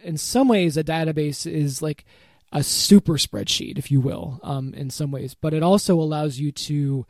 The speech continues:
create specific views and ways of viewing and accessing and even adding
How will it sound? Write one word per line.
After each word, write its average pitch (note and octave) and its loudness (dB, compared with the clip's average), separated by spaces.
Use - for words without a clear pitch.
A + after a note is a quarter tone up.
create E3+ 0
specific F3 0
views D#3 2
and C#3 -6
ways E3+ 2
of C#3+ -4
viewing F#3+ 6
and D#3 -6
accessing D#3+ -2
and D3 -6
even D3+ -2
adding D#3 -2